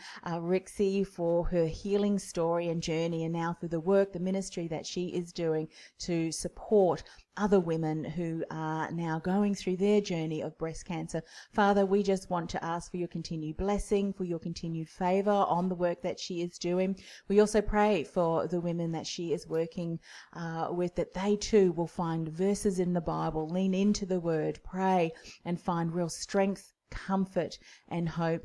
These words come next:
in you, Father, and that the, the verses that they, um, uphold and that they just continue to say to themselves will, um,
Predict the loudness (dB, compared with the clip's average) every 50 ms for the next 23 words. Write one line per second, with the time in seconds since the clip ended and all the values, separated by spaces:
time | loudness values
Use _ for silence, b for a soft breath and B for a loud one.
0 | -10 _ -2 0 2 2 2 0 0 -2 -4 -4 -6 -6 -4 -2 -2 -2 -2 -2
1 | -4 -6 B B B B B B B 0 0 0 2 2 2 0 0 0 0 -2
2 | -2 -2 0 -2 -2 -2 2 6 8 10 10 8 8 4 2 2 2 2 -2 -4
3 | -4 -2 -2 0 2 4 4 4 4 4 2 0 0 -2 -4 -4 -4 -4 -4 -4
4 | -6 -6 -6 -2 4 8 8 10 10 8 6 4 2 -2 -2 -4 -4 -2 0 2
5 | 2 2 0 0 B B B B B -4 -4 -4 -2 -4 -4 -4 -2 0 2 4
6 | 6 6 6 6 6 4 0 -2 -4 -6 -6 -2 -2 0 0 0 -2 -6 -6 -6
7 | -6 -6 -6 -6 -4 -2 -4 -4 -6 b b b b b _ -8 -2 0 2 2
8 | 4 2 0 0 -2 -2 -2 -2 -2 -2 -2 -4 -6